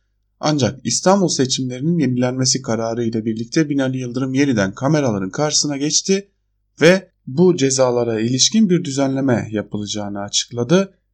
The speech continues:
Bu bir seçim yatırımı olarak da sıklıkla eleştiriliyordu ancak bu konunun da bugün meclis gündeminde olması bekleniyor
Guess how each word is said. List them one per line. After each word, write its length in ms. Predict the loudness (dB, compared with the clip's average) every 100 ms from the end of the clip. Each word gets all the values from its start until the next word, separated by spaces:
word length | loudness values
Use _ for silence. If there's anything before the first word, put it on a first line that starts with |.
| _
Bu 100 | -4
bir 100 | -4
seçim 460 | -4 -6 -6 -4 -4
yatırımı 480 | -6 -6 -4 -4
olarak 360 | -2 -4 -4 -8
da 200 | -10 -10
sıklıkla 560 | -12 -12 -8 -8 -6 -6
eleştiriliyordu 800 | -4 -4 -4 -4 -2 -2 -2 -2
ancak 500 | -2 0 4 4 2 _ _ _
bu 120 | -4
konunun 500 | 0 -2 -2 -2 -2
da 60 | -2
bugün 340 | -4 -4 -2
meclis 380 | 0 -2 -4 -8
gündeminde 500 | -4 -2 -2 -4 -4
olması 460 | -4 -4 -6 -4 -2
bekleniyor 640 | -4 -2 0 4 4 2